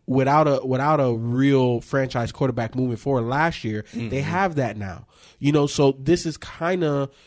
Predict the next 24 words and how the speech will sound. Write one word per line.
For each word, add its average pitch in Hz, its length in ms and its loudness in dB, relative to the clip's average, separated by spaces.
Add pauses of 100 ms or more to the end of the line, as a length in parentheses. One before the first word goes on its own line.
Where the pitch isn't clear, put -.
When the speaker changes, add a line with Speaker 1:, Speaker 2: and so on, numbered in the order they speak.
(200)
Speaker 1:
to - 160 0
me, 151 320 4
in 127 80 4
my 143 200 4
estimation, 117 680 -4
was 110 200 -2
really 123 240 0
Hugh 120 220 -4
Jackson's 113 520 -8
first - 400 -12
year 143 380 -2 (220)
'cause 123 140 -6
he 123 100 -2
has 127 280 -4
his 104 140 -8
guy 110 460 -2
now, 104 140 -14 (300)
right? 110 200 -2
Speaker 2:
Right. 80 180 -6 (140)
Speaker 1:
In 120 120 -4
terms 117 300 -2
of 110 200 -4 (100)
Baker 113 280 -4
Mayfield. 131 500 -4